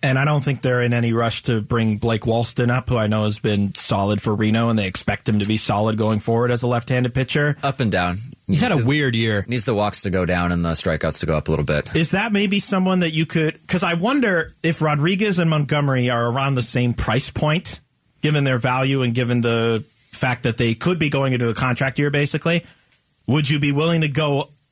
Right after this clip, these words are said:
Speaker 1: for and say, "Hey, we've got this young left-hander. He's got a couple of issues right now at triple A, but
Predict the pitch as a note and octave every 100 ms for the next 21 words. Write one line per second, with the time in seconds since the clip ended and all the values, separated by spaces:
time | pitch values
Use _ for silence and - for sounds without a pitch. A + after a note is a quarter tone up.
0 | _ - - - D3+ C#3+ C3+ B2+ B2 C3+
1 | C3 B2 - F3 A#2 - _ _ _ -
2 | C3 D#3 D3 C#3+ C#3+ - - - C3+ C#3+
3 | D3+ D3+ D3 D3+ C3+ C#3+ D3 D3+ C3+ -
4 | C3 - C3 B2+ B2 D3+ D#3 D3 D3+ C#3+
5 | C#3+ B2+ B2 B2+ B2 C#3+ C#3 C3+ A2